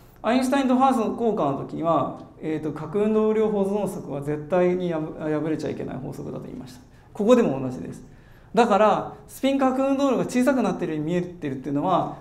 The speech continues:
それだけだと間違いで、その小さくなっている分、どっかに行ってくれないと収支が合わない。だから、つまり、えー、小さくなっている分がどっかに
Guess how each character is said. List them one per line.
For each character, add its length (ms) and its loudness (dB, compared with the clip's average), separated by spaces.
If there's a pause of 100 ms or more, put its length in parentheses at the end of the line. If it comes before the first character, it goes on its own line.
そ 140 -2
れ 80 4
だ 100 6
け 80 2
だ 80 4
と 100 -2
間 100 -2
違 320 -4
い 40 -2
で、 480 -2
そ 140 -4
の 60 -2
小 180 0
さ 80 4
く 80 0
な 120 2
っ 40 -4
て 60 -4
い 40 -2
る 60 -2
分、 140 0
ど 160 6
っ 40 -2
か 100 0
に 80 -4
行 80 -4
っ 20 -
て 140 -2
く 60 -2
れ 120 -2
な 120 -4
い 60 -4
と 160 2
収 220 0
支 100 -6
が 100 -6
合 40 -2
わ 100 0
な 80 -2
い。 20 -6 (840)
だ 120 4
か 80 4
ら、 40 -4
つ 80 0
ま 140 2
り、 260 -2 (320)
え 120 2
ー、 20 4
小 160 0
さ 100 6
く 60 2
な 120 4
っ 20 0
て 80 -2
い 40 0
る 60 -4 (920)
分 200 0
が 140 0
ど 140 4
っ 40 -2
か 120 0
に 80 -2